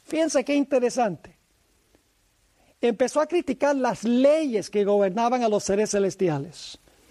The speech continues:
Que las leyes podían ser necesarias para los habitantes de los mundos, porque ellos no eran tan exaltados como los ángeles. Pero que los ángeles, siendo más elevados, no necesitaban estas restricciones, que su propia sabiduría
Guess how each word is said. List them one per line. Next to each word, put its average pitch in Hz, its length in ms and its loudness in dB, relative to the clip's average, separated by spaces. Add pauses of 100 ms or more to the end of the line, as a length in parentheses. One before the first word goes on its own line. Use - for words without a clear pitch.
(260)
Que 269 160 2
las 269 160 0
leyes 320 360 0
podían 311 320 0
ser 320 180 0
necesarias 302 640 0
para 269 140 0
los 240 140 2
habitantes 247 560 -2
de 302 80 2
los 254 120 0
mundos, 285 440 -2
porque 262 240 -4
ellos 254 180 0
no 247 120 0
eran 247 200 0
tan 226 180 -2
exaltados 220 580 0
como 202 200 0
los 196 180 0
ángeles. 320 500 -4 (720)
Pero 269 440 2
que 262 140 0
los 240 180 -2
ángeles, 320 420 2
siendo 302 500 0
más 302 280 2
elevados, 320 720 2 (340)
no 254 280 4
necesitaban 277 680 0
estas 302 320 0
restricciones, 277 840 -2 (280)
que 285 180 0
su 277 200 -4
propia 370 600 2
sabiduría 277 680 2